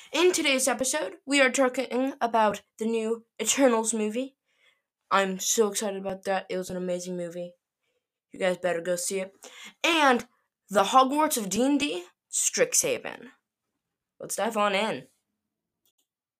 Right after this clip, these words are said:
First, I wanted to talk about Eternals. There's so much in this, and I'm so excited about it. It was a great movie. So,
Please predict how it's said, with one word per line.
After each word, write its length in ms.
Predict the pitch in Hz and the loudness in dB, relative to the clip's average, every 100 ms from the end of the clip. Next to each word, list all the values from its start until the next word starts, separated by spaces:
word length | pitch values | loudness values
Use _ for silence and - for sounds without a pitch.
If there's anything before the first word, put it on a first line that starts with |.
| _ _ _ _ _ _ _ _ _ - | _ _ _ _ _ _ _ _ _ -4
First, 440 | 349 453 - - _ _ - | -2 -2 -6 -14 _ _ -8
I 60 | 254 | -4
wanted 360 | 285 269 302 294 _ - | -2 -4 -6 -12 _ -20
to 120 | - | -14
talk 340 | 226 220 220 - - | -6 -6 -8 -16 -14
about 320 | 190 175 156 - | -6 -6 -6 -10
Eternals. 600 | 165 190 143 131 - - _ _ _ | -16 -14 -14 -14 -20 -20 _ _ _
There's 260 | 220 226 - | -6 -6 -4
so 460 | - 330 359 349 349 | 4 6 8 8 8
much 240 | 349 349 | 6 4
in 120 | 311 | -2
this, 340 | 294 196 - - - | -2 -2 -4 -8 -8
and 480 | 226 214 202 196 - _ _ _ - | -4 -2 -4 -6 -10 _ _ _ -4
I'm 180 | 190 202 | -2 -2
so 300 | - 285 240 | 2 8 8
excited 400 | 226 226 202 196 | 6 -2 -4 -6
about 280 | 190 165 156 | -8 -6 -6
it. 160 | 156 - _ _ _ _ _ | -8 -14 _ _ _ _ _
It 60 | 185 | -14
was 140 | 180 | -10
a 120 | 175 - _ _ - | -12 -14 _ _ -18
great 540 | 165 165 170 156 180 | -16 -2 0 0 -2
movie. 480 | 160 147 143 143 - _ _ _ _ _ | -12 -12 -12 -16 -18 _ _ _ _ _
So, 680 | - - 285 233 165 170 | -8 0 6 6 4 0